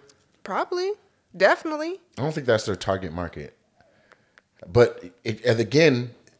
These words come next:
Speaker 2: Harlem and Beyonce, black female audience. Like,
Speaker 1: Yeah.
Speaker 2: they want you guys to go there for girls' night. They want you to go there for, so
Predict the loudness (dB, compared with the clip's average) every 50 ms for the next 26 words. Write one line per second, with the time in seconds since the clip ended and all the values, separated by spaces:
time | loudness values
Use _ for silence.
0 | _ _ _ _ _ _ _ _ _ -18 -8 0 4 6 6 6 6 4 2 0
1 | -2 -6 -10 _ _ _ _ _ _ -6 -2 0 2 2 2 2 0 -2 -4 -2
2 | 0 2 4 4 2 2 2 2 2 2 2 0 -2 -6 -10 _ _ _ _ _
3 | _ _ _ -2 0 2 2 2 2 0 -4 -14 -20 -10 -4 -2 -2 0 0 0
4 | 2 2 4 2 2 2 -2 -4 -6 -10 -14 -20 -18 _ -4 -2 0 2 2 2
5 | 2 2 0 -2 -2 -2 -2 -2 0 0 0 0 0 -2 -2 -2 -2 0 -2 -2
6 | -4 -6 -6 -4 0 0 0 0 -2 -4 -8 -10 -10 -10 -8 -6 -4 -4 -4 -6
7 | -6 -4 -2 0 0 2 2 2 2 0 0 -2 0 0 -2 -4 -6 -10 _ _
8 | _ _ _ _ _ _ _ _ _ _ -4 -2 0 0 0 0 -2